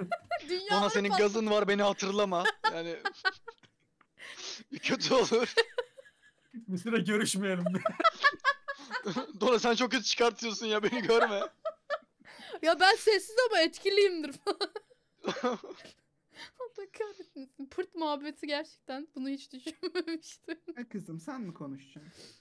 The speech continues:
Speaker 1: Evet Tessa, senin düşüncelerin neler?
Speaker 2: Kulaklarıyla bana böyle bir şeyler yaptı.
Speaker 1: Evet.
Speaker 2: <laughs>
Speaker 1: Ç-, çok haklısın. Hı hı.
Speaker 4: Evet.
Speaker 1: Evet.
Speaker 4: Bence
Speaker 3: Evet.
Speaker 4: de kızım.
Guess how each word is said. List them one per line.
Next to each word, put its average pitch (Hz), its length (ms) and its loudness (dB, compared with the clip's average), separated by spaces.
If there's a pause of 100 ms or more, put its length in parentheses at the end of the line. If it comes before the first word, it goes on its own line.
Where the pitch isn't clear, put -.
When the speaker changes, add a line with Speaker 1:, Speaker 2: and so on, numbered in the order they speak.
(160)
Speaker 1:
Evet 285 320 0
Tessa, 254 220 -6
senin 285 260 -2
düşüncelerin 233 640 -4
neler? 220 240 -6 (2500)
Speaker 2:
Kulaklarıyla 143 500 -18
bana 139 140 -16
böyle 139 140 -18
bir 127 40 -20
şeyler 135 240 -16
yaptı. - 220 -20 (680)
Speaker 1:
Evet. 214 300 -6
Speaker 2:
<laughs> - 200 -8
Speaker 1:
Ç-, - 680 -4 (140)
çok 233 260 -6
haklısın. 208 580 -12 (200)
Hı 226 60 -10
hı. 233 220 -8 (3750)
Speaker 4:
Evet. 156 340 -12 (220)
Speaker 1:
Evet. 226 120 -14
Speaker 4:
Bence 143 260 -8
Speaker 3:
Evet. 135 140 -16
Speaker 4:
de - 40 -20
kızım. - 200 -20